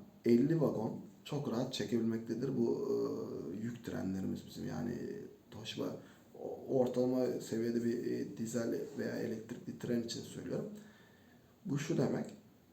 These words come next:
siz İstanbul'dan, e, yüklemesini yaptığınızda on on iki saat gibi bir sürede, e, bölgeye elli tane iş makinesini tek bir tren, tek bir makinesle gönderebilirsiniz demek. Yani bugün elli tane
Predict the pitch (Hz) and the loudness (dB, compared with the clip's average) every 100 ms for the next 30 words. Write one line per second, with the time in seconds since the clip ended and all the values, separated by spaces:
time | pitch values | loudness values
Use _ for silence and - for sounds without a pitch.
0 | - 143 - - - 147 156 135 117 113 | -8 -4 -4 -4 -2 0 4 4 2 -2
1 | - - - 120 104 90 101 104 - - | -4 -10 -10 -6 -4 -2 -4 -4 -4 -4
2 | - - - - - - - - - - | -4 -4 -6 -8 -8 -10 -10 -12 -14 -12
3 | - - 131 127 123 120 120 135 - 110 | -12 -2 0 0 2 4 4 2 0 -4
4 | 107 123 131 139 143 139 - 107 101 - | -2 2 6 6 4 0 -4 -4 -4 -4
5 | 113 113 - - 120 123 - - - - | -4 -4 -4 -2 0 0 -2 -8 -16 -20
6 | - - - 73 87 110 135 127 - 135 | -20 -18 -12 -8 4 12 12 12 10 6
7 | 107 107 143 160 117 143 143 107 101 107 | 2 2 2 4 4 4 4 -2 -6 -6
8 | - 160 147 - 123 123 - - - 117 | -4 -2 -2 2 2 2 -4 -10 -8 -4
9 | 110 123 120 135 - 123 117 - 131 - | 0 2 0 -4 -2 0 0 0 -6 -4
10 | 117 104 104 107 104 104 104 104 - - | -2 -2 -2 -2 0 -2 -4 -6 -8 -8
11 | 58 - - - - - - 104 107 113 | -12 -14 -18 -20 -20 -20 -10 -4 0 0
12 | 113 120 - 120 131 135 120 120 | 2 2 4 4 4 2 2 2